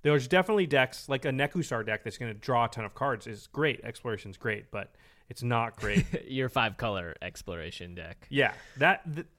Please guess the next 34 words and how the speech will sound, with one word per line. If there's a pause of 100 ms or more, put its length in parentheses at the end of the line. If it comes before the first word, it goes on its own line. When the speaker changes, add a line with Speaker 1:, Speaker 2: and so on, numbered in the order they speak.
(140)
Speaker 1:
Exploration's
one
of
the
best
cards
I
can
have, (140)
you
Speaker 2:
Yeah.
Speaker 1:
know,
but
the
whole
deck
is
trying
to
just
draw
cards.
So (500)
th-,
you're
always,
you
always
have
two
lands
in
hand.
Speaker 2:
Yeah,